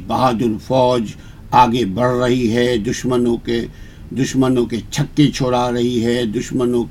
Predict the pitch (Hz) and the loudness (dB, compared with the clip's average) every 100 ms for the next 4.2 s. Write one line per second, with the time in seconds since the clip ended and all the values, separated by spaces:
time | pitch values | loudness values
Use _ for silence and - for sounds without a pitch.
0 | - - - - - 101 139 147 147 143 | -10 -14 -14 -14 -8 4 8 10 10 10
1 | 135 107 127 127 127 110 135 120 113 127 | 6 4 4 4 0 -2 -2 -2 0 0
2 | 120 120 107 - 117 135 - 127 117 110 | 0 0 0 -2 -4 -6 -6 -2 -2 -2
3 | 113 101 - 131 123 127 117 120 117 120 | -4 -6 -2 2 2 2 0 -2 0 0
4 | 113 127 | 0 -2